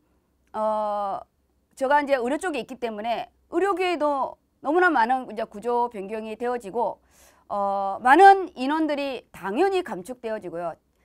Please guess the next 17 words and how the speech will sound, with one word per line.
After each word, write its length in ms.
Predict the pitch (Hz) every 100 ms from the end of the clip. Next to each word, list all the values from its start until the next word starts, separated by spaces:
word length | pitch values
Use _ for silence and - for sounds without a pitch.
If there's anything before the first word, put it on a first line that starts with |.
| _
재택근무로부터 880 | - 214 320 311 240 226 254 240 240
시작해서 580 | 233 302 285 220 262 220
모든 440 | 220 381 453 440
시스템의 540 | - 269 262 269 254 247
부분이 520 | 285 240 277 240 - _ _ _ _ _
경제 400 | - 269 285 370
구조 280 | 370 226 262
자체가, 680 | 262 285 - 339 233 226 220 - _ _ _ _ _ _
어, 200 | 196 196 196
이, 260 | 196 196 180
어, 180 | 180 180 - _ _ _ _ _ _
변경되고 880 | 208 214 247 359 359 262 214 240 -
변화되기 540 | - 196 311 294 247 240
때문에 440 | 226 202 233 208 - -
우리는 480 | 330 339 349 339 -
미래를 680 | 233 269 294 320 381 370 359
준비해야 840 | - 220 208 220 247 247 254 285